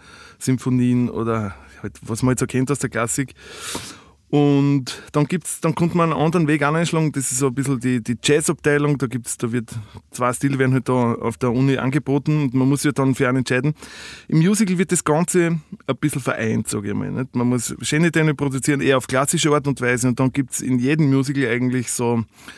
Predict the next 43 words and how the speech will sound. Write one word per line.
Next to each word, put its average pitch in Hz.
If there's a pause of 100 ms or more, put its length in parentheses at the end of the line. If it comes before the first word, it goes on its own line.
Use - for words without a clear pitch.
(240)
Fetzerstellen, 151
was 131
da 135
ein 120 (100)
bisschen 139
im 123
Big -
Band 139
Sound 135
dahin 139
geht, 135
man 123
muss 120
Jazzphrasierung 131
drauf 113
haben 113
und, 107
und, 104
und -
so 117
weiter 110
und 113
so 110
fort. 120
Und 117
man 123
muss 135
ja 135
dann 123
auch 117
wieder 117
mit 113
einer 113
Piccolo-Trompeten, 139
wie 127
zum 117
Beispiel 110
bei 120
Elisabeth, 139
auf 117
die 131
Bühne 135
und 123